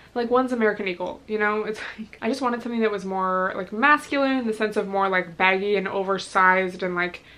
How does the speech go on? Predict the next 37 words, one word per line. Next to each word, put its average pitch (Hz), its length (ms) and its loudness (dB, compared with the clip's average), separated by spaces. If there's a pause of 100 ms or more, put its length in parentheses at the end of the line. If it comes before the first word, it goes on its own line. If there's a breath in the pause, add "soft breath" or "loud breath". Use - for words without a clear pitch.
(280 loud breath)
not, 202 200 4
like, 185 220 -6 (120)
kind 254 240 -6
of 277 140 -6
cropped 233 400 -10
with 226 100 -8
a 214 60 -8
fur 220 240 -2
hood, 190 480 -6
which 196 160 -8
is, 208 100 -4
like, 214 120 -4
<laughs> - 120 -16
what - 120 -8
I 190 200 -4 (160)
currently 247 320 -8
have. 285 140 -4
And 247 100 2
this 269 120 4
is 339 100 2
nice 277 280 4
too, 262 240 0
because 233 240 0
when 214 120 4
I 208 60 6
wanna 196 300 4
wear, 190 360 6
like, 185 160 0
an 190 80 -4
oversized 190 420 -4
hoodie 202 300 -2
or 190 160 -2
sweater 196 360 0
or 220 60 0
something, 233 340 -4
I 208 140 0
can 196 280 -6